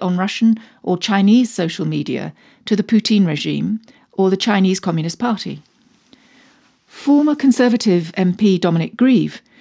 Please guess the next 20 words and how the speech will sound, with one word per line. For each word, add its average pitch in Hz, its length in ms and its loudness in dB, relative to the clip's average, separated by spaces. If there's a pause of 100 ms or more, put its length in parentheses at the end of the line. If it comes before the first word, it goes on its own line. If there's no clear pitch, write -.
(240)
who 220 140 4
chaired 262 600 0
the 202 160 2
Intelligence 220 640 -2
and 175 140 -6
Security 170 480 -6
Committee, 151 520 -8 (520)
claimed 254 360 4
there 233 140 2
was 233 280 0 (160)
growing 240 400 4
evidence 185 500 -4
of 175 120 -8
Russia's - 340 -8
spreading 165 420 -4
of 151 100 -6
disinformation 160 800 -6
through 202 200 -4
the 160 140 -2
internet 151 500 -8